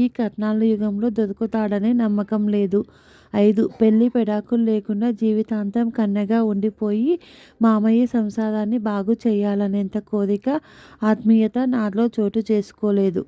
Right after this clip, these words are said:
కాదంటే మామయ్య నన్ను అక్కని తీసుకువచ్చి మంచో చెడో పెంచి పెద్ద చేశారు కాబట్టి ఆ ఇంట మేము అనుభవించిన సుఖ సంతోషాలు, అభిమానాలు ఎలా ఉన్నా ఆర్థికంగా ఆ కుటుంబాన్ని కొంతకాలం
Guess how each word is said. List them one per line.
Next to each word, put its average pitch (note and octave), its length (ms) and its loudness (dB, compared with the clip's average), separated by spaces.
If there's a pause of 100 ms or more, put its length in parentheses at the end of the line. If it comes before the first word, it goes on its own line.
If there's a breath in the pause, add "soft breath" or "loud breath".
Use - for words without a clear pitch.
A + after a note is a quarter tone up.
(400 soft breath)
కాదంటే A3 580 0
మామయ్య A3 580 0
నన్ను A3 400 0 (440 soft breath)
అక్కని A3 380 0
తీసుకువచ్చి A3 760 -2
మంచో A3+ 420 2
చెడో G#3+ 340 2
పెంచి G#3 440 -2
పెద్ద G#3+ 240 -2 (160)
చేశారు G#3 420 0
కాబట్టి G3+ 560 -2 (560 loud breath)
ఆ B3 80 4
ఇంట A#3 300 2
మేము A3 440 0
అనుభవించిన A3 680 -2
సుఖ A#3 260 -4
సంతోషాలు, G#3+ 840 0 (440 loud breath)
అభిమానాలు A3 720 2 (180)
ఎలా G#3+ 240 -2
ఉన్నా A3 360 -2
ఆర్థికంగా A3+ 640 -2 (140)
ఆ A3 40 0
కుటుంబాన్ని G#3+ 720 -2 (460 loud breath)
కొంతకాలం A#3+ 680 2